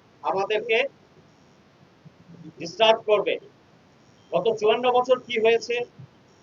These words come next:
এটা জানি। আমরা একটা পতাকা পেয়েছি, আমরা পাকিস্তান থেকে সেপারেট হয়েছি, আমাদের একটা মানচিত্র ছিল, but দেশের কন্ট্রোল আমাদের হাতে ছিল না। আমরা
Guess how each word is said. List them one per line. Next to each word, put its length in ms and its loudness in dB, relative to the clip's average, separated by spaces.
এটা 140 0
জানি। 220 0
আমরা 220 -2
একটা 220 -4
পতাকা 380 -2
পেয়েছি, 340 0
আমরা 240 -4
পাকিস্তান 440 -2
থেকে 140 -2
সেপারেট 480 2
হয়েছি, 320 0
আমাদের 280 -4
একটা 140 -2
মানচিত্র 400 -4
ছিল, 160 -2
but 120 -4
দেশের 320 0
কন্ট্রোল 380 6
আমাদের 340 2
হাতে 160 -4
ছিল 120 0
না। 60 0
আমরা 200 2